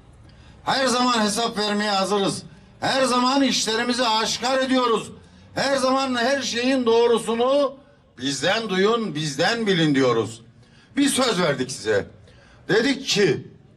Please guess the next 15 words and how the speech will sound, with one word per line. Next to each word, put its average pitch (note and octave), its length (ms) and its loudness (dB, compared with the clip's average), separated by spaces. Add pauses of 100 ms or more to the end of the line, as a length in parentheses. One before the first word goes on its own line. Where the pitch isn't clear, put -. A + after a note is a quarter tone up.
(2000)
Amasyalı B3 640 2
şahit A#3+ 400 2
olsun. C#3 460 0 (440)
Bize A#3 400 0
inanan, A#3 680 0
bize G3 280 -2
güvenen, A#3+ 800 0 (460)
bizimle A#3+ 600 0
bir C#4+ 260 0
kelam B3 380 -2
etmiş G#3+ 340 -2
olan A3 280 2 (460)
şahit A3+ 380 0
olsun G#3 440 0
ki G#3+ 340 0